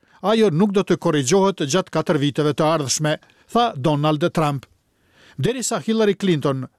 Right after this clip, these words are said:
rrugën e deri tashme zgjedhore në Partinë Demokratike e ka kaluar në mënyrë konvencionale, duke u mbështetur në forcën e partisë së saj dhe votat e minoriteteve dhe të tjerëve, zoti Trump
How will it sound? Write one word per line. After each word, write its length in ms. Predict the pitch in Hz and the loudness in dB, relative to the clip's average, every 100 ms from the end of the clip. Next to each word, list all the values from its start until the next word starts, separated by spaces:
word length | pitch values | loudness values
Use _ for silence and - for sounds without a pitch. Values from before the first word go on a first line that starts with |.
| - | -2
rrugën 400 | 165 208 196 180 | 2 2 2 0
e 60 | |
deri 200 | 143 160 | 0 0
tashme 340 | 151 196 - 151 | 0 -2 0 0
zgjedhore 440 | 127 143 180 196 | 0 2 2 2
në 120 | 160 | 0
Partinë 360 | 135 147 180 143 | -2 -2 -2 0
Demokratike 760 | 156 151 156 156 202 160 151 139 _ - - - | 0 -2 0 0 0 0 -2 -4 _ -20 -20 -2
e 80 | 196 | -2
ka 140 | 185 | 0
kaluar 420 | - 165 202 180 | -4 -2 0 0
në 80 | 160 | 2
mënyrë 360 | 165 165 190 - | 2 4 2 2
konvencionale, 880 | 185 160 156 123 160 160 180 208 214 _ _ _ | -2 0 -2 0 0 2 2 2 0 _ _ _
duke 220 | 156 175 | 0 2
u 80 | 170 | 2
mbështetur 440 | 160 156 214 208 | 2 0 0 0
në 120 | 165 156 | 0 0
forcën 360 | 208 190 180 | 0 0 0
e 60 | 165 | 0
partisë 460 | 165 147 208 - | -2 -2 0 2
së 0 | |
saj 240 | 156 190 180 | 2 2 2
dhe 100 | 151 | 2
votat 380 | 147 180 170 165 | 2 2 0 0
e 60 | |
minoriteteve 800 | 151 151 156 151 202 196 170 147 | 0 0 2 2 2 0 2 0
dhe 120 | 147 | 0
të 120 | 151 131 | -2 0
tjerëve, 380 | 147 160 214 214 - _ - - | 2 2 2 0 -4 _ -16 -2
zoti 320 | 139 214 240 | 2 2 2
Trump 340 | 196 180 135 | 0 -2 -2